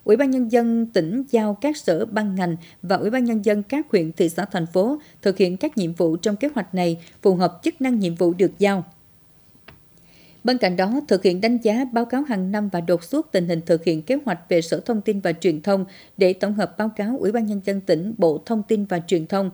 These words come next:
chủ động phát động các chiến dịch tuyên truyền, phổ biến kỹ năng số, hỗ trợ, hướng dẫn người dân sử dụng các dịch vụ trên môi trường số.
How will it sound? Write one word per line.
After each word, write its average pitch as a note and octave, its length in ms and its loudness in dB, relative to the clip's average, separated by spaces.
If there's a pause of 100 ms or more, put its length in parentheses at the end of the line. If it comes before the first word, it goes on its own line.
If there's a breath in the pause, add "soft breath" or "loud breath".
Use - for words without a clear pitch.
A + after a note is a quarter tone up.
(300 loud breath)
chủ G#3 140 4
động F3+ 220 0
phát D4 280 -4
động E3+ 180 0
các B3+ 220 -6
chiến C#4+ 180 -2
dịch A3+ 200 0
tuyên G#3 200 0
truyền, F3 260 2 (260 loud breath)
phổ F#3 180 6
biến A3+ 320 0
kỹ F3 140 2
năng G3+ 240 -4
số, B3 440 -4
hỗ F3 300 2
trợ, E3 220 2 (100)
hướng B3+ 240 -2
dẫn G3+ 220 0
người F3+ 160 -2
dân G3+ 200 -2
sử G#3 140 -4
dụng F#3 240 0
các D4 220 -6
dịch E3+ 200 -2
vụ D#3+ 180 2
trên G3 300 -4
môi G3 200 -2
trường D#3+ 140 0
số. G#3+ 340 0